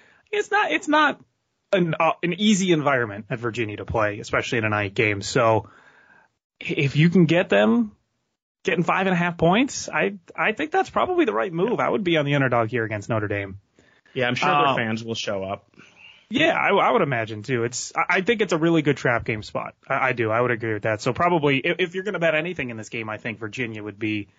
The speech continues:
Speaker 1: the good bet for that. Um, you have a couple N F L games, the Saints that you wanted to talk about?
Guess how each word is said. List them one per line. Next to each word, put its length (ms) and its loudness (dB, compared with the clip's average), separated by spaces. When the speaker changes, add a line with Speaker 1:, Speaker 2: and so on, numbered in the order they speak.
Speaker 1:
the 120 -2
good 220 -2
bet 200 0
for 140 -2
that. 320 0
Um, 220 4
you 80 8
have 80 4
a 40 2
couple 240 2
N 120 4
F 100 -2
L 140 4
games, 240 -2
the 100 2
Saints 400 -2
that 100 6
you 100 0
wanted 160 2
to 60 0
talk 280 2
about? 320 -2